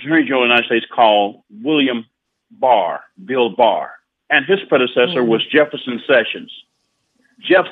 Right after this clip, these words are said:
Speaker 1: Sessions had been an opponent of voting rights. Donald Trump had been an opponent of voting rights. Please understand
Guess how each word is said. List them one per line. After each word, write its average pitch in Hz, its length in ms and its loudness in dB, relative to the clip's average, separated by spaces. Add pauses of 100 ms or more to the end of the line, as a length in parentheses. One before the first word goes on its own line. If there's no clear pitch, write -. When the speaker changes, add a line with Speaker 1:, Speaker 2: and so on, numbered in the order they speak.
Speaker 1:
Sessions 156 500 0 (300)
had 123 480 0
been 151 280 0 (160)
an 127 120 -2
opponent 175 640 0 (320)
of 117 80 -18
voting 110 300 -8
rights. 92 280 -8 (800)
Donald 160 380 2 (120)
Trump 185 260 2 (320)
had 139 300 -4
been 147 200 2
an - 60 -14
opponent 156 300 0
of 131 60 -2
voting 117 160 0
rights. 95 220 -2 (360)
Please 220 300 0 (140)
understand 170 840 0